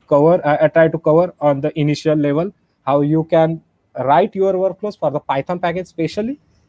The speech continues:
and, uh, the best, uh, things which you can do. Okay, so if you check here, jobs, now, uh, the unit test is run over Python three point six.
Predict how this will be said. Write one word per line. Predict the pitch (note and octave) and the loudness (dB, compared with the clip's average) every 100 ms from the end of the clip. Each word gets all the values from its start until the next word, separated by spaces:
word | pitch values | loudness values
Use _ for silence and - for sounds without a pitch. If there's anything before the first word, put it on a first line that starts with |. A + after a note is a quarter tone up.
| _ | _
and, | C#3 C#3 - C3+ C#3+ _ _ _ _ | -2 0 0 -2 -8 _ _ _ _
uh, | B2 A#2 A#2+ B2 | -6 -4 0 0
the | A#2 | -2
best, | A#2+ D3 C#3+ - _ _ | 0 -2 -2 -8 _ _
uh, | C3 B2 B2 | -6 -4 -4
things | - D3+ B2+ - - | -4 -4 -6 -14 -10
which | B2+ - - | -10 -8 -6
you | B2 | -6
can | C3 B2 | -4 -8
do. | G#2+ - _ _ _ _ _ _ B2+ | -10 -18 _ _ _ _ _ _ -4
Okay, | G#3 - _ _ _ | -4 -4 _ _ _
so | - D#3 D#3 D3+ | 0 2 4 2
if | D#3 D3+ | 0 -2
you | |
check | E3+ G#3 G#3 | -2 -4 -4
here, | G3+ G#3 | -2 -2
jobs, | D#3+ E3+ G#3 - - | 0 -2 -2 -6 -12
now, | C#3 C3 C3+ C3+ | -6 -4 -4 -6
uh, | - C3+ | -6 -8
the | A#2+ B2+ | -6 -6
unit | C3 D#3 D#3+ | -6 -6 -4
test | E3+ E3 | -4 -4
is | D3 B2 B2 | -8 -6 -4
run | D3 - | -4 -4
over | C3+ C3 | -2 -2
Python | B2 B2+ B2 A2 | -2 -4 -6 -6
three | D3 | -6
point | D#3 F3 E3 | -4 -4 -2
six. | F#3+ G3 - | -4 -4 -8